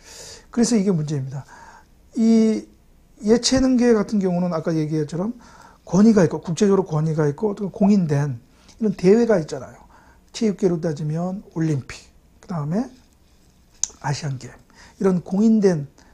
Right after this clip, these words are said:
권위 있는 이런 외국의 선수들, 그러니까 국가를 대표해서 외국을 대표하는 선수들과 겨뤄서 거기서,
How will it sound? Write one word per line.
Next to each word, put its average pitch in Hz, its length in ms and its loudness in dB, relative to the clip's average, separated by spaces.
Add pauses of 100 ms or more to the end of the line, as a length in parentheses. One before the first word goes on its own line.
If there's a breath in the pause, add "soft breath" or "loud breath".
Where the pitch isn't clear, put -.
(200 soft breath)
권위 208 260 0
있는 202 440 0
이런 165 260 -4 (720 soft breath)
외국의 196 1300 2
선수들, 214 440 -4 (220)
그러니까 160 120 -2
국가를 190 440 -2
대표해서 156 880 -4 (920 loud breath)
외국을 165 480 -2
대표하는 160 400 -4
선수들과 175 500 -6
겨뤄서 139 560 -6 (340 loud breath)
거기서, 170 640 -4